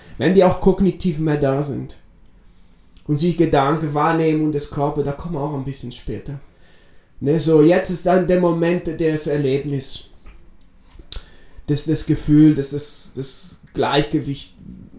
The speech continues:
Wind im, ins Gesicht, Geschwindigkeit, aber trotzdem Kontrolle und Sicherheit. Und das erlernt man nur durch Fahren und Erleben. So, keine Einzelfahrt mit Korrektur. N-, null.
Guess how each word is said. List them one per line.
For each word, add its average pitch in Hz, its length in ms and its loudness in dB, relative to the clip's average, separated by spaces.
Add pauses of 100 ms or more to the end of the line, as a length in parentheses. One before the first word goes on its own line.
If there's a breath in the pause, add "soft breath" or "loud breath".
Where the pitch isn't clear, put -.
(160)
Wind 156 460 2
im, 151 240 -4
ins 147 260 -4
Gesicht, 147 540 -4 (260)
Geschwindigkeit, 151 880 -2
aber 143 220 0
trotzdem 151 400 -4
Kontrolle 139 600 -2
und 143 100 -2
Sicherheit. 131 640 -6 (560 soft breath)
Und 127 160 -8
das 139 180 -2
erlernt 147 380 -4
man 135 120 -4
nur 143 180 -2
durch 139 300 -10
Fahren 123 480 -6
und 123 120 -6
Erleben. 123 580 -6 (1200 soft breath)
So, 117 440 -2 (560)
keine 156 300 0
Einzelfahrt 131 680 -2
mit 135 180 -4
Korrektur. 127 600 -6 (320)
N-, - 220 -10 (120)
null. 139 460 2